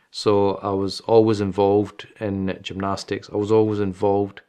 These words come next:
in, um, the, the school activities, uh, in class. I did mess about, you know, in class. I was a, a class joker, you know, up to, you know, pranks and things like that.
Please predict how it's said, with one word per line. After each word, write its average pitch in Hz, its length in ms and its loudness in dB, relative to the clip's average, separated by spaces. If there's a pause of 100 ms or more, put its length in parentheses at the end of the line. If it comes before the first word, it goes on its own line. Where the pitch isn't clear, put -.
(680)
in, 95 380 -2
um, 90 800 -6
the, 92 480 -2
the - 60 -20
school - 260 -4
activities, 101 1000 -4 (600)
uh, 95 280 -6
in 95 120 -10
class. - 680 -2 (280)
I 95 60 -4
did 92 220 -4
mess 95 260 -4
about, 92 380 -2 (300)
you 101 100 -8
know, 92 100 -8
in 90 100 -10
class. 87 320 -12
I - 40 -16
was - 100 -14 (240)
a, 90 60 -10
a 87 200 -14
class - 320 -8
joker, 95 640 -4 (500)
you - 100 -10
know, 90 300 -10 (180)
up - 220 -10
to, 87 320 -10
you 98 80 -12
know, 82 160 -16 (100)
pranks - 480 -8
and 92 100 -14
things 92 240 -8
like - 140 -10
that. 92 280 -6